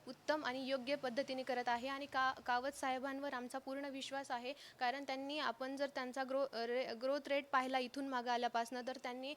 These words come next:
अ, बीडमधील बरेच मोठे मोठे, अ, प्रश्न मार्गी लावले आहेत. वाळू माफियांसारखे असतील, अ, मुलींच्या अत्याचारमध्ये असतील, आष्टी प्रकरण मागे झालं होतं, त्याच्यातले आरोपी बरेच त्यांनी पकडले गेले आणि आता हे ह्या प्रकरणामध्ये त्यांनी कठोर कारवाई केली.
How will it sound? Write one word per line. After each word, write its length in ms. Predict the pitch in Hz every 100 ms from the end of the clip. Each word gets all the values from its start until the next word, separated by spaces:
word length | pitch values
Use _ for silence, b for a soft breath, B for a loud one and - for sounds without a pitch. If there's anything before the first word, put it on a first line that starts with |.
| B B B
अ, 220 | 233 233 220 208
बीडमधील 640 | 214 285 294 269 262 285
बरेच 440 | 233 262 294 311 285
मोठे 220 | 277 285
मोठे, 380 | 277 277 294 311 B B -
अ, 120 | 233
प्रश्न 380 | 226 277 - 330
मार्गी 360 | 302 262 247
लावले 220 | 233 226 226
आहेत. 160 | 226
वाळू 200 | 247 262
माफियांसारखे 800 | 254 262 269 269 262 254 240 277
असतील, 480 | 240 233 - 240 240 B B -
अ, 300 | 220 220 220
मुलींच्या 600 | 226 233 247 269 262 254
अत्याचारमध्ये 720 | 226 262 262 262 254 254 240
असतील, 360 | 233 226 240 262
आष्टी 300 | 240 - 285
प्रकरण 440 | 262 269 269 269 269
मागे 280 | 247 247
झालं 240 | 269 254 247
होतं, 300 | 269 - 254
त्याच्यातले 420 | 247 247 262 - 277
आरोपी 540 | 247 240 262 277 277
बरेच 320 | 247 254 269
त्यांनी 240 | 262 262 262
पकडले 520 | 233 240 240 254 254
गेले 320 | 233 226 233 B B B -
आणि 240 | 226 240
आता 240 | 233 233
हे 140 | 262 277
ह्या 180 | 285 269
प्रकरणामध्ये 720 | 262 262 262 254 247 247 247
त्यांनी 300 | 247 247 247
कठोर 340 | 262 277 294
कारवाई 480 | 277 247 240 240 240
केली. 260 | 247 240